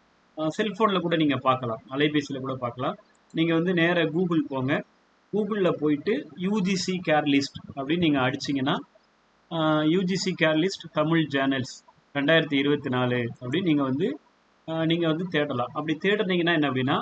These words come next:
முதல்ல வந்து பாத்தீங்கன்னா, ஆஹ், யூ ஜி சி கேர் டாட்,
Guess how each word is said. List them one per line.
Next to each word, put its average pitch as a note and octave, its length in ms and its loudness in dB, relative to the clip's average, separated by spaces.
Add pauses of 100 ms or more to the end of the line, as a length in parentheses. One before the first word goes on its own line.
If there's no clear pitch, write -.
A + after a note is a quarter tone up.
(120)
முதல்ல F#3+ 480 0
வந்து D3+ 240 0
பாத்தீங்கன்னா, C#3 420 -2 (500)
ஆஹ், C#3 240 0
யூ F3 180 2
ஜி F#3 140 2
சி F3+ 240 -2
கேர் E3+ 280 0
டாட், D#3+ 280 -2